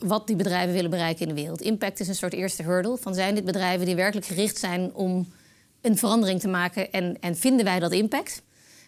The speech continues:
En, ehm, en denken we dat dat succesvol kan zijn? En dan kijken we natuurlijk naar wa-, hoe ziet het businessmodel in elkaar? Wat voor een team mensen zit daarachter? Eh, eigenlijk waar iedere reguliere investeerder ook naar kijkt.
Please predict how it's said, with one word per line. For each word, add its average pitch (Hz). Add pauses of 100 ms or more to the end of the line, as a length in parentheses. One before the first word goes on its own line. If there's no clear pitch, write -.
(100)
En, 208
ehm, 185 (100)
en 190
denken 202
we 190
dat 175
dat 175
succesvol -
kan 170
zijn? 160 (540)
En 208
dan 214
kijken 170
we 156
natuurlijk 170
naar 185
wa-, 196
hoe 208
ziet 226
het 196
businessmodel 175
in 170
elkaar? 165
Wat 202
voor 202
een 185
team 190
mensen 170
zit 175
daarachter? 156
Eh, - (160)
eigenlijk 196
waar 185
iedere 208
reguliere 190
investeerder 190
ook 190
naar 175
kijkt. 190